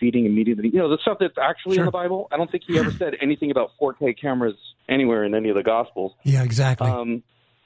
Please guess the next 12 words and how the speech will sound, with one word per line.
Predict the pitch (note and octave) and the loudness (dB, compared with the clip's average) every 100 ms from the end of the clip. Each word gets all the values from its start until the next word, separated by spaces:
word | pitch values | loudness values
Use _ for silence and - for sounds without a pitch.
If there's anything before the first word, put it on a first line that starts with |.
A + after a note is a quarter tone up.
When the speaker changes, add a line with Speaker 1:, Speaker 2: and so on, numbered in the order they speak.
| _ _ _ _ | _ _ _ _
Speaker 1:
<laughs> | - - G#3 - _ | -2 0 0 -4 _
so | A#3 F#3 E3+ - _ - F#3+ | 0 2 2 -2 _ -20 -4
it, | F#3 F#3 | -2 0
it | - F3 D3 - - - | 0 -2 -4 -18 -10 -2
challenged | G#3 C4+ C4 - | 0 2 0 2
me | C#3 B2 C3 - | 2 2 2 2
to | F3+ E3 D#3 - | 2 4 2 0
still | F#3+ G3+ G3+ | 2 4 2
create | - - G3+ F#3 F3+ F3 E3 - _ - - | -2 -8 -2 2 2 2 0 -8 _ -20 -2
broadcast | E3 F3+ F#3 F#3+ F3+ - | 0 0 -4 -4 -4 -2
quality | F#3+ E3+ E3+ C#3+ | -2 0 0 -2
work | C#3 F#3+ D#3 A#2 | 0 2 2 0